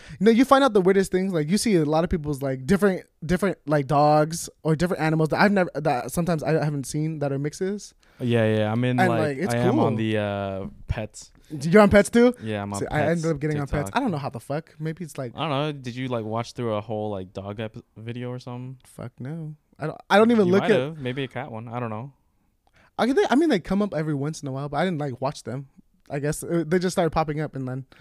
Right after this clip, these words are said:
Speaker 1: maybe
Speaker 2: Oh.
Speaker 1: talking about Kiko, like, you know, government agents,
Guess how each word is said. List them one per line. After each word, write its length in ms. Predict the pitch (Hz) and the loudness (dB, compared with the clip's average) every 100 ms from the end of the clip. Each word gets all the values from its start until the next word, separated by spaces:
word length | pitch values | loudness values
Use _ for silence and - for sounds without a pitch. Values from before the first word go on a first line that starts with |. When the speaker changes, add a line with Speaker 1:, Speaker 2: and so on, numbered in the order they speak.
| - | -4
Speaker 1:
maybe 180 | 107 226 | 2 4
Speaker 2:
Oh. 20 | 247 | 4
Speaker 1:
talking 360 | 202 202 202 | 2 0 -2
about 240 | 180 165 143 | -2 -2 -4
Kiko, 400 | 175 165 190 185 | -8 -4 -4 -4
like, 200 | 151 - | -6 -6
you 60 | 147 | -8
know, 160 | 139 | -8
government 420 | 123 151 151 143 131 | -6 -6 -6 -6 -8
agents, 320 | 135 135 | -8 -10